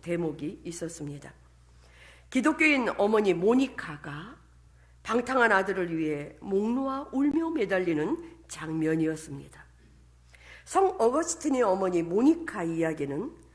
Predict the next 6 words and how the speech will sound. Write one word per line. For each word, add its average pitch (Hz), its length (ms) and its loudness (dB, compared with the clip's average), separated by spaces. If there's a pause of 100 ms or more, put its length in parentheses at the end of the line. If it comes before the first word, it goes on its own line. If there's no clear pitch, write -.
(240)
누구나 180 680 -4 (320)
한 302 240 0
번쯤, 214 640 -2 (320)
예, 139 200 -10
들어보셨을 160 760 -4
것입니다. 135 640 -12